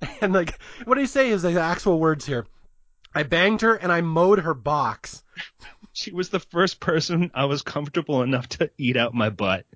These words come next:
Speaker 1: And so they cheated on Von Kampf, and then she's like, "Well, she was pregnant with Von Kampf's child. I had her terminate the baby." <laughs>
Speaker 2: So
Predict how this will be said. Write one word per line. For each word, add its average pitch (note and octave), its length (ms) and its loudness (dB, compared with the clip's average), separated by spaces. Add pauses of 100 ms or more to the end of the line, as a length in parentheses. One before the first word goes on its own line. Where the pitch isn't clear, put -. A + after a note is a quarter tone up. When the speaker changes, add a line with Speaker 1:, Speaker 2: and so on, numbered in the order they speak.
(1300)
Speaker 1:
And C#4 120 -2
so C#4 280 2 (420)
they A#3+ 160 0
cheated D4 380 -2
on C4 200 6
Von A3+ 220 4
Kampf, A3+ 360 2
and G3+ 120 0
then G3+ 160 -2
she's F#3+ 200 -2
like, F#3+ 180 4
"Well, F#3+ 180 2
she - 160 -6
was F#3+ 140 0
pregnant A3 500 0
with D#3+ 220 0
Von E3 220 2
Kampf's F#3+ 260 0
child. F3+ 460 4 (260)
I B3 100 0
had C#4+ 200 4
her C#4 80 2
terminate A#3 520 0
the D#3+ 100 -2
baby." D#3 400 -2 (180)
<laughs> D4+ 200 4 (300)
Speaker 2:
So - 200 2